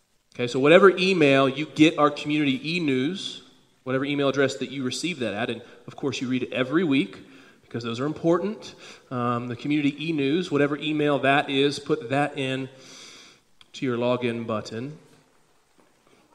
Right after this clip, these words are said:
Click login or click, uh, create a password. You'll have to retype the password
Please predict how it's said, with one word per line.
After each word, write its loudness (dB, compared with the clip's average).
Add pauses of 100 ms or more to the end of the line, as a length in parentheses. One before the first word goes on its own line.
(1800)
Click 0
login 2
or 0
click, -2
uh, 0
create -2
a 0
password. 2 (300)
You'll 0
have -4
to -4
retype 2
the -2
password -4